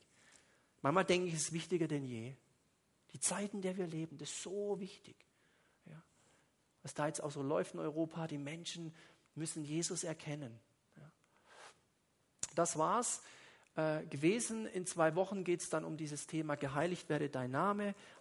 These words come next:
heilig leben, äh, eben, äh, ja, in unserer Zeit, im Jahr zweitausendfünfzehn. Ich möchte noch sagen, wenn jemand, wir haben so, noch so ein, so ein Post oder so ein Aushang, wenn jemand, äh, Interesse hat,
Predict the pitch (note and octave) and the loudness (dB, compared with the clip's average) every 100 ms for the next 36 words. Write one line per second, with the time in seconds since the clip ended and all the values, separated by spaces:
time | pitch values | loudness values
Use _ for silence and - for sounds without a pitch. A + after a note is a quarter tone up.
0 | - D3 D#3 D3 E3 E3+ E3 D#3+ - C#3 | 2 2 2 2 2 4 -2 -6 -4 -4
1 | C3+ D3 C#3+ C3+ C3 _ _ _ - - | -2 -2 -4 -8 -14 _ _ _ -18 -14
2 | - - C#3 C3+ G#3 D3 D#3+ E3+ E3 F3+ | -14 -10 -10 -10 0 4 4 4 4 4
3 | E3 D#3+ D#3+ E3 C#3+ C#3 C#3+ C#3 C3+ G3+ | 6 8 8 6 2 2 2 0 0 0
4 | A3+ - F3 F3 F3+ - - - - - | 0 2 2 2 -2 -10 -14 -16 -10 0
5 | F3 F3+ E3 D#3+ - C#3+ D#3+ F3 E3+ - | 2 2 0 0 4 6 6 4 -6 -10
6 | - D3 E3 E3 E3 D#3+ D#3+ - C#3+ D3 | 0 0 2 2 4 2 0 -2 0 0
7 | C#3+ C3+ C3 B2+ B2 - - C3 - B2+ | -2 -2 0 -2 -4 -14 -10 -8 -6 -6
8 | B2 B2+ B2+ B2 A#2+ C#3 D#3 D#3+ - A#2 | -6 -10 -12 -12 -10 -2 -2 -2 -4 -4
9 | - A#2+ A#2+ A#2+ D3 F3+ E3 C3+ B2+ - | -4 -8 -10 4 6 6 4 2 0 -8
10 | - - - C#3+ D#3+ D#3+ D3+ D3 - D#3+ | -14 -14 0 2 4 6 6 4 -2 0
11 | D3 D#3 C#3 F#3 G#3+ G3 F#3 | 0 0 6 6 6 6 6